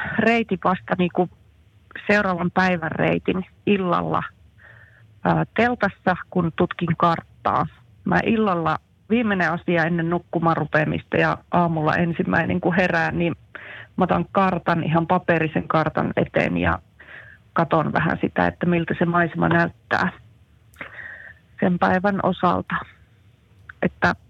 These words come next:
mä oon tämmönen aika suurpiirteinen etukäteen omien reissujen suhteen. Mut tota, mm, mä tykkään siellä luonnossa kuitenkin, on niin paljon niitä muuttuvia elementtejä, eli se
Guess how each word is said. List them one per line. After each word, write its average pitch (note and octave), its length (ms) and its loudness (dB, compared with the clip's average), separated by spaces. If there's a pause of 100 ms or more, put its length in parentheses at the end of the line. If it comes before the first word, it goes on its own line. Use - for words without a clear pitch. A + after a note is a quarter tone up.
(400)
mä G3 100 4
oon F#3 140 0
tämmönen F3 500 0 (100)
aika A3 360 2
suurpiirteinen E3+ 840 0
etukäteen G3 840 0 (280)
omien F#3 320 2
reissujen E3 560 -2
suhteen. - 540 0 (1300)
Mut F3+ 240 0
tota, E3 420 0 (880)
mm, - 640 -6
mä B3+ 180 2
tykkään G#3 460 -2 (440)
siellä A3 220 2
luonnossa G#3+ 480 -2
kuitenkin, F#3 520 0 (280)
on G3+ 180 2
niin A3+ 180 0
paljon F#3+ 300 2
niitä F3+ 220 0
muuttuvia F#3+ 580 0
elementtejä, E3 680 0
eli E3 280 -2 (440)
se D3 120 2